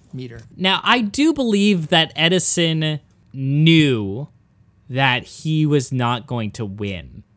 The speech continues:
Speaker 2: uh, the current war.
Speaker 1: Mm-hmm.
Speaker 2: There was just so many more benefits, and it wasn't more dangerous to use,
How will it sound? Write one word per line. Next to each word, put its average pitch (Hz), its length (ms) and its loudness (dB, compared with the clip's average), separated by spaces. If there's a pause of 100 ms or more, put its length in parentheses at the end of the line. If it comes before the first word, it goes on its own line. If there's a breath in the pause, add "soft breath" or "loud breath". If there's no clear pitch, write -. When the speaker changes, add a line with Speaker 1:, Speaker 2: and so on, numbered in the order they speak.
Speaker 2:
uh, 95 380 -8
the 107 140 -8
current 98 320 -8
war. - 280 -18 (100)
Speaker 1:
Mm-hmm. 147 240 -4 (360)
Speaker 2:
There 127 100 -4
was 127 140 -2
just - 240 -4
so 143 180 2
many 139 240 0
more 117 220 -2
benefits, 107 800 -6 (360)
and 151 520 2
it 139 160 -2
wasn't 151 480 0
more 127 180 -2
dangerous 92 680 -8 (220)
to 117 120 -8
use, - 400 -14